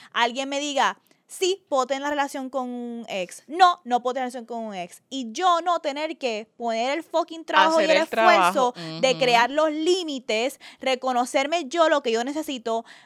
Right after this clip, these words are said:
Speaker 1: honrar límites míos y de otras personas y crear vínculos diferentes y crear relaciones diferentes.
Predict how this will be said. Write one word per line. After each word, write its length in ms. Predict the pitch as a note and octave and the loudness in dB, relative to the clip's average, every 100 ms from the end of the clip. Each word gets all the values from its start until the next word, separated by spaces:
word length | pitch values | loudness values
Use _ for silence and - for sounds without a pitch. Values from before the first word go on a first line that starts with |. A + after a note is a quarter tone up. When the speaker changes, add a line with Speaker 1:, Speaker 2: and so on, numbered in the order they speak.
| - | -6
Speaker 1:
honrar 500 | B3 B3+ C4+ E4 G4 | -4 -2 6 6 6
límites 460 | F4 E4 E4 C#4 | 4 -4 -2 -2
míos 300 | B3+ C#4 D4+ C#4+ | -2 -4 -4 0
y 40 | |
de 120 | A#3+ | 2
otras 340 | A#3 B3 C#4+ - | 2 2 -2 0
personas 800 | - - - F4 E4+ C#4 C4+ - | -4 -4 -2 -2 0 -2 -4 -10
y 140 | C4 | -8
crear 420 | A#3 A#3 B3 E4 D4 | -2 4 6 6 2
vínculos 640 | G#3+ E4 G#4 E4 D4 B3 | -4 -6 -6 -4 -2 -2
diferentes 500 | C#4+ D4 E4 G4 D#4 | -4 -2 -4 -4 -8
y 60 | |
crear 240 | B3 G#3+ C4+ | -2 -2 0
relaciones 480 | E4 B3 A#3+ B3 B3+ | -2 -4 -6 -8 -8
diferentes. 500 | C4+ A#3+ A3+ G#3 | -8 -6 -6 -6